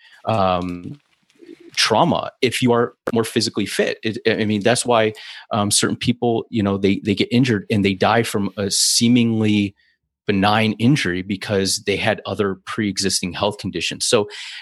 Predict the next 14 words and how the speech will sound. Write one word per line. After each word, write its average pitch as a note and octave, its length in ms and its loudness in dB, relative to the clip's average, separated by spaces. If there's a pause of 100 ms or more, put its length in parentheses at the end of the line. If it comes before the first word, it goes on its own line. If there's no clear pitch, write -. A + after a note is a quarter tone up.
(120)
eh, A#2 60 0 (300)
try - 200 2
to G3+ 200 2
focus D3 520 0
on, A2 480 0
you G2+ 120 -2
know, G#2+ 120 2
maintaining C3 680 2
a - 40 -2
certain - 480 -2
level G#2+ 540 2
of F#2 140 -6
physical C#3+ 420 2
fitness, - 560 0